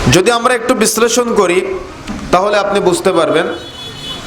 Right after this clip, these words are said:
ইব্রাহিম আলাইহিস সালামকে যখন আল্লাহ রাব্বুল আলামিন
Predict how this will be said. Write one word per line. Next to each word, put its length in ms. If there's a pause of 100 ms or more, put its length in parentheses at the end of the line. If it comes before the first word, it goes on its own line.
(440)
ইব্রাহিম 420
আলাইহিস 300
সালামকে 560
যখন 240
আল্লাহ 360
রাব্বুল 280
আলামিন 720